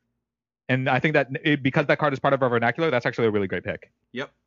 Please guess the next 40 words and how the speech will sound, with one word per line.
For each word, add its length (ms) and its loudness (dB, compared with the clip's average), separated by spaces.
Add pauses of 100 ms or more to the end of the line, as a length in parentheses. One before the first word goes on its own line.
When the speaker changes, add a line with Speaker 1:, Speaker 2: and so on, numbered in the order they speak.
(580)
Speaker 2:
Uh, 180 -6
yeah, 160 -2
I 60 -4
mean, 160 -6
it 140 -10
was, 160 -12
it 160 -10
wasn't 260 -2
the 80 -4
first 480 -6 (220)
card 240 -4
to 60 -14
do 180 -8
that. 200 -4
Necrotal 640 -6
was 140 -10
really, 320 -6
Necrotal 680 -6
and, 160 -8
uh, 340 -4 (480)
and 140 -2
Manowar 400 0
were, 120 -6
like, 160 -8
the 60 -8
first 300 -4
cards 280 -2
to 160 -14
really 240 -4
do 160 -8
that. 260 -4 (420)
Speaker 1:
Word. 80 2
Speaker 2:
original, 300 -4
like, 160 -2
one 220 0
eighty-seven 540 -2
creatures, 380 -8
they 120 -4
called 240 -2
them. 180 -8